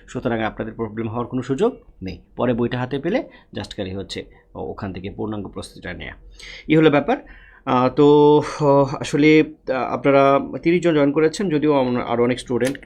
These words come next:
আজকে অবশ্য অতটা পড়াবো না, এবং আজকে যারা এর আগেই ক্লাসটা যারা করেছেন, তারা হয়তো, আহ, সময় বাঁচানোর জন্য হয়তো কেউ কেউ নেই। তো আমরা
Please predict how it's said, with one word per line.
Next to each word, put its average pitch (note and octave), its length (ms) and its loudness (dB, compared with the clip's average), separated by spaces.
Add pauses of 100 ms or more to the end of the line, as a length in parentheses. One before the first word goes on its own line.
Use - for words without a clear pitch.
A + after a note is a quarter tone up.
আজকে - 280 -2
অবশ্য E3 200 -2
অতটা D#3+ 280 -4
পড়াবো D#3 360 2
না, C#3+ 340 -6
এবং B2+ 240 -4
আজকে C3 300 -6 (100)
যারা B2+ 200 2
এর C3+ 200 -2
আগেই C#3 360 2
ক্লাসটা B2 300 -6
যারা A#2 160 -2
করেছেন, C3 360 -4
তারা A#2 200 -2
হয়তো, A2 320 -6 (380)
আহ, A2 120 -6
সময় B2+ 260 0
বাঁচানোর A#2+ 320 -2
জন্য A2 160 -4
হয়তো G2+ 600 -8
কেউ G#2 120 -10
কেউ G2+ 160 -10
নেই। A#2+ 280 -4 (560)
তো C#3 120 0
আমরা E3+ 560 0